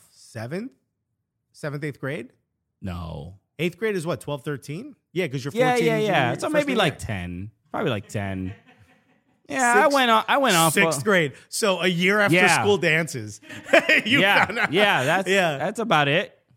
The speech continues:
Speaker 1: That's wild to me. You didn't, you didn't have friends that were assholes? I found out when I was six years old.
Speaker 2: Wow, that's very young.
Speaker 1: Yeah, of course it is. Actually, I think I found out at five. I think I found out kindergarten.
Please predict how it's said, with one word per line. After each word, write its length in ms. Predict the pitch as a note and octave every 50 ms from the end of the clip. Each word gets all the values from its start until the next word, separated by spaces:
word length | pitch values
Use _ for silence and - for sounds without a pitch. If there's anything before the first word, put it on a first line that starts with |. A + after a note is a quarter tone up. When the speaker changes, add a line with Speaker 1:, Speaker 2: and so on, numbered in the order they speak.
| _ _ _ _
Speaker 1:
That's 360 | - F3 E3+ F3+ F3+ - -
wild 500 | D3 C3 C3 B2+ C3+ D3 D3 D3+ D3+ -
to 120 | - C#3 C3
me. 180 | C3 B2+ A2 G2+
You 160 | A#2+ F3+ C4
didn't, 220 | D#4+ F4 D#4 D4 D#4
you 180 | D4+ D#4+ F4 F#4+ G4
didn't 80 | D#4
have 120 | D#4+ C#4 -
friends 540 | A3 A3 A#3 B3 C4 C4+ C#4 F4+ - -
that 140 | - G3 F#3+
were 120 | F#3 F3+ E3
assholes? 580 | E3+ F#3+ G3 F#3+ - G#3+ G#3+ A3 A3+ B3+ - - - - -
I 120 | A#3 C#4+ - -
found 140 | G#4 G4 F4
out 80 | D4+ C4+
when 100 | B3+ A3+
I 40 | G3
was 140 | F3+ E3 -
six 280 | - A3+ A#3 - - F#3+
years 180 | G3+ F3+ C#3+
old. 280 | D3+ C3+ B2 A2+ F2+ - _ _ _ _ _ _ _ _ _ _ _ _ _ _
Speaker 2:
Wow, 180 | G2 G2 F#2 F2
that's 180 | G#2 A2+ -
very 340 | - G2+ F#2+ G2 B2 B2 A2
young. 400 | G2 F#2+ F2+ F2 E2+ D#2+ D#2+ D#2+ -
Speaker 1:
Yeah, 200 | G3+ A3+ A3+ G3
of 100 | D#3+ -
course 320 | - A3 A3 - - -
it 80 | F3 C#3+
is. 320 | A2+ F2+ - - - - _ _ _ _ -
Actually, 240 | G#3 A#3 - C#4+ A#3+
I 20 | F3
think 120 | G#3+ G#3+ A#3
I 40 |
found 160 | F3 F#3 F#3+ F#3+
out 60 | E3+
at 80 | C3+ -
five. 280 | - D#3+ D3+ A#2+ F#2
I 60 | A#2 B2+
think 120 | D3 D3 D#3
I 40 | C3
found 200 | - D#3 C#3 C#3
out 140 | B2+ -
kindergarten. 380 | - C#3+ C#3+ A2 F#2 E2 C2+